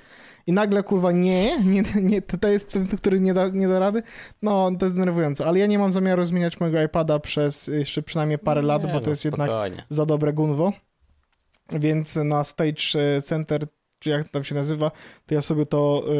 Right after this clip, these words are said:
Speaker 1: e, na Macu swoim
Speaker 2: Oczywiście.
Speaker 1: ewentualnie będę mógł przetestować. Chociaż powiem ci, że widziałem screenshoty,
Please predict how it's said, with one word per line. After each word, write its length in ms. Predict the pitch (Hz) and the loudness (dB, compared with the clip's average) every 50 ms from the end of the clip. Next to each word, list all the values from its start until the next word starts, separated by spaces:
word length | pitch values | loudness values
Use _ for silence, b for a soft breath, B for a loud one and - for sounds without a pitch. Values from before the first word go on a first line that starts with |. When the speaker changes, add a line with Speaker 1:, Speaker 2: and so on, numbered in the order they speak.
| 143 143 143 143 | 2 2 0 0
Speaker 1:
e, 40 | |
na 120 | 143 147 151 | 0 0 0
Macu 320 | 156 160 151 - - 139 | 0 0 0 -2 -4 -6
swoim 280 | - - - 143 135 131 | -4 -2 -2 -2 -2 -2
Speaker 2:
Oczywiście. 260 | - 139 139 135 110 | -2 -2 -2 -2 0
Speaker 1:
ewentualnie 300 | - 143 139 135 139 135 | 0 2 2 2 2 2
będę 160 | 131 139 139 139 | 2 0 0 0
mógł 120 | 139 135 - | 0 -2 -4
przetestować. 500 | - 143 147 - - 156 156 175 196 - B B B B B B B B | -6 -8 -6 -2 0 0 2 2 0 -2 B B B B B B B B
Chociaż 320 | - 190 185 196 208 196 - | -2 0 0 2 0 0 0
powiem 240 | - 208 202 202 | 2 2 2 2
ci, 100 | - 202 | 2 2
że 120 | 190 196 185 | 0 2 0
widziałem 340 | 180 180 185 202 190 185 185 | 0 0 2 2 2 2 0
screenshoty, 840 | - - - 180 185 185 - - 190 180 - - 170 165 156 - | -2 -4 -2 -2 0 0 0 0 -2 0 0 0 0 2 0 0